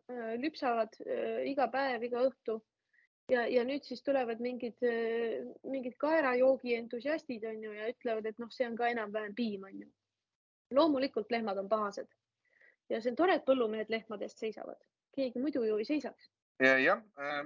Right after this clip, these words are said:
Speaker 2: meile, äh, tõi selle uudise, äh, rohegeeniuse portaali ajakirjanik Ivar Soopan ja ta on siia pannud pildi ja, ja nendib, äh, pildi allkirjas, äh, tõest asja, et silmaga on võimatu vahet teha, kas see,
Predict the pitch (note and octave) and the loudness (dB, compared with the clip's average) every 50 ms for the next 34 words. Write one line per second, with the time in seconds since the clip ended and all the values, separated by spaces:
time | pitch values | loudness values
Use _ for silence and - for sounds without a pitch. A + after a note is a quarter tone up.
0 | D3+ _ C#3+ D3 D3 D3+ C#3+ C#3 C#3+ C#3 C#3 C3+ C3+ C3+ - C3+ C3 C3 B2+ - | -8 _ -6 -4 -4 -4 -2 0 2 2 2 2 0 -2 -2 -4 -4 -4 -4 -4
1 | E3+ E3+ D#3+ C3+ B2 - - C#3 B2+ B2+ B2+ B2+ C3+ C#3+ D3 C3+ C3 C3 A#2+ - | -6 -6 -6 -6 -6 -6 -6 -4 -2 0 2 2 2 2 -2 -4 -8 -10 -10 -6
2 | - B2+ A#2+ B2 B2 A#2 - - A#2+ A#2+ A#2+ A#2 A2+ - - _ - B2 B2 C#3+ | -4 -4 -2 -2 -4 -6 -6 -4 -2 -2 -2 -2 -4 -6 -8 _ -2 2 4 6
3 | D#3+ F#3 - D3 A#2+ G#2+ A#2+ B2+ A#2+ A#2+ A#2 A#2+ A#2 - A#2+ A#2 A#2+ G#2+ _ - | 6 6 6 6 4 2 2 -2 -2 -4 -4 -6 -8 -8 -8 -8 -8 -2 _ 6
4 | C#3+ C3 B2 B2 A#2+ A#2+ B2 A#2+ A#2+ A#2 A2+ - - _ - D#3 E3 - - A#2+ | 8 8 8 8 8 6 6 6 4 0 -2 -2 -4 _ 0 2 6 6 6 6
5 | A2+ - - B3 A3+ - - - - B2+ B2+ _ _ _ _ _ _ _ - - | 4 2 2 2 2 2 2 0 0 0 0 _ _ _ _ _ _ _ -6 0
6 | B2+ B2+ C3 C3+ B2+ D3+ D3 C#3 - D#3+ C#3 B2 C#3+ C#3 C3 - - - F#3+ F#3 | 4 4 4 6 6 4 4 4 2 0 2 2 2 2 2 0 -4 -8 -8 -8
7 | F3 D#3+ - C3+ B2+ B2 - _ _ _ _ - B2 B2 B2 - B2 B2+ B2+ B2+ | -6 -4 -4 -4 -4 -4 -8 _ _ _ _ 0 4 4 4 6 6 6 6 6
8 | C3+ C#3+ D3+ C#3+ C3+ B2+ A#2 - - B2 B2 A#2+ A#2+ A#2+ A#2 - E3 D#3+ D#3 E3 | 6 4 2 2 0 -4 -4 -2 0 4 4 4 4 4 4 4 4 4 6 8
9 | E3 D#3 C#3 C3 C3 B2+ C3 C3 - - - C#3+ C#3 C3+ - - F#3+ G3 F#3 - | 8 8 6 4 2 0 0 0 -2 0 2 2 2 2 2 2 4 4 4 2
10 | - A3+ G#3+ - - B2+ B2 - - - C#3+ C#3 C3 C3+ C3+ C3+ - D3 D3 D3 | -2 -4 -4 -4 -4 -4 -4 -4 -2 0 2 4 6 6 6 8 8 6 4 4
11 | - F#3 F3 E3 D3+ - - D#3 F3 E3+ D#3+ - - - F3 D#3+ C#3+ C3+ - C3+ | 0 -4 -2 -2 -4 -2 2 4 4 4 2 0 -4 0 2 2 2 2 0 -4
12 | - - - E3 | -8 -6 -6 -6